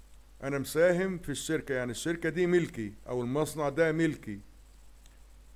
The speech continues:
لو خسر بخسر، ما هو المصنع خسر. أما السندات أنا مدي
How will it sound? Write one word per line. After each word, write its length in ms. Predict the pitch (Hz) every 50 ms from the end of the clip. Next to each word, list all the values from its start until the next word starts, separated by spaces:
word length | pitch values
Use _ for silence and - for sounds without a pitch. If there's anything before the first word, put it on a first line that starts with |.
| - - -
لو 160 | 127 156 160
خسر 360 | 160 185 233 233 226 226 185
بخسر، 480 | 143 160 160 143 - - - 113 92 - - - - - - - - - - - - - - - - - - - - -
ما 100 | - 85
هو 120 | 98 95
المصنع 380 | 95 104 117 113 110 120 127 117
خسر. 340 | - 175 175 175 139 117 - - - - - - - - - - - - - - - - - - - - - - - - - - - - - - - - - - - - - - - -
أما 240 | 208 254 269 262 240
السندات 640 | 214 220 208 196 190 196 196 220 226 220 214 -
أنا 200 | - 180 180 175
مدي 580 | 175 185 208 214 151 139 127 139 127 117 117